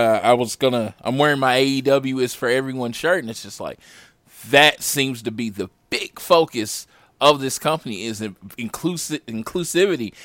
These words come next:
And like I said, I would say I never thought of that as important.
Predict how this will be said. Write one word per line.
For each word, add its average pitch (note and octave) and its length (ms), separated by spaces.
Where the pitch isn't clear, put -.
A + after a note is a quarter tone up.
And E3 140
like A3 160
I D#3 140
said, A3+ 280
I A2+ 80
would D3 300
say G3 380
I B2+ 120
never D3 360
thought C#3 240
of B2 120
that B2 180
as G#2+ 160
important. G2 460